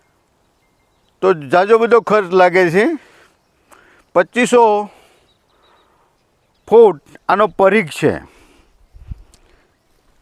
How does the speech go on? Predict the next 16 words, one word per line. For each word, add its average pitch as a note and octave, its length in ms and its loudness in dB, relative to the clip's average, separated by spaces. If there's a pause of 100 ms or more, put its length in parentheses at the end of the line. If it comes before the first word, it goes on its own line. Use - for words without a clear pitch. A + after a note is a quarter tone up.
(100)
તો F3+ 180 0
આપ G3 180 0 (320)
ખેડૂત G3+ 260 0
મિત્રો G3+ 280 0
જોઈ A3+ 280 0
શકો F3 280 0
છો C#3 180 -2 (1400)
કે F#3 160 0
આને G3+ 260 2 (1400)
ઇમરજન્સી G3+ 760 0 (800)
અને F#3 220 -2
આ G#3+ 100 2
ચોરસ G3+ 380 0
ખાનાની A3 500 0
જાળી G3 300 2
છે, A#3 140 4